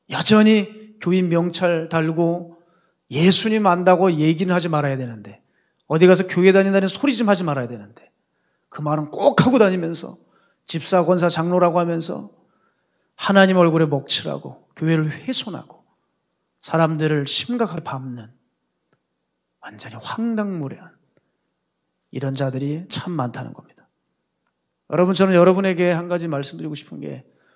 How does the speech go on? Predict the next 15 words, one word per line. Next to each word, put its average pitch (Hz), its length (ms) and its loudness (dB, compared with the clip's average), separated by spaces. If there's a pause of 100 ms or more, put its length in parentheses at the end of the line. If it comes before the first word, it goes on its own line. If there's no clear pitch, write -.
(180)
왜 214 360 4
사람들은 226 560 -2
이렇게 190 520 -4
낱말하는 165 640 -2
것을 151 220 -8
좋아하는 139 380 -8
것일까요? 139 520 -18 (420)
한번 175 200 -14
생각해 185 280 -10
보셨습니까? 165 680 -12 (840)
왜 185 120 -6
이렇게 277 300 -6
낱말하는 214 560 4
것을 202 160 0
좋아해요? 180 520 -6